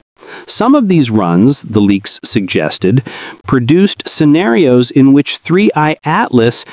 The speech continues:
passed far closer to Mars than the official orbit indicated, even intersecting its path under specific assumptions. None of these scenarios appeared in public releases, and there is no evidence that they were formally endorsed.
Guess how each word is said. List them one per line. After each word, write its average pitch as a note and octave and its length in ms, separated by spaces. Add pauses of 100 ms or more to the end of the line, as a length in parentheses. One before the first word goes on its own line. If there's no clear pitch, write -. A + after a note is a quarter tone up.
(140)
passed - 420
far F3 340
closer A3 580
to D3+ 140
Mars A#2+ 420
than B2 260
the B2+ 140
official D3 440
orbit G#2+ 480
indicated, C#3+ 640 (560)
even A#3 360
intersecting F#3+ 800
its D#3 180
path A3 460 (220)
under D3 240
specific - 760
assumptions. - 760 (680)
None A3 220
of B3 100
these D3+ 160
scenarios A#2 640
appeared B2+ 480
in F#2+ 160
public E3+ 420
releases, B2 640 (300)
and A2 180
there G#2 140
is F2 160
no C#3 240
evidence A2+ 540
that A#2 220
they A#2 140
were A#2 200
formally A2+ 580
endorsed. F2+ 680